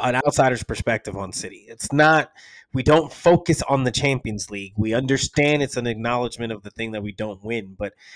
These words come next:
outsiders constantly say, "Oh, he came to," no, he came because he, dad played there and he wants us to win champ titles. Like, it's, it's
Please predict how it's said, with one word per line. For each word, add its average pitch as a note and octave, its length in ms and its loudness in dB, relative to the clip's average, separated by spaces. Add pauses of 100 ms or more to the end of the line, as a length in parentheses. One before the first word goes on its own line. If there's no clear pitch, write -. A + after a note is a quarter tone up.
(220)
outsiders D3+ 400 2
constantly C3+ 540 0
say, B2+ 200 -2
"Oh, A2+ 120 0
he A#2 120 -4
came B2+ 240 -4
to," A2 140 -8
no, D3+ 180 -2
he D3+ 120 -4
came F3 300 -4
because A#2+ 260 -8
he, A2+ 140 -12 (200)
dad C3+ 320 2
played F#2+ 300 -8
there F#2 160 -10
and F#2+ 80 -10
he G#2+ 40 -12
wants G#2+ 280 -12
us G2+ 140 -12
to G#2 80 -20
win A#2+ 340 -2
champ B2+ 320 -2
titles. B2 480 -2 (340)
Like, G2+ 200 -12
it's, - 260 -20
it's - 180 -16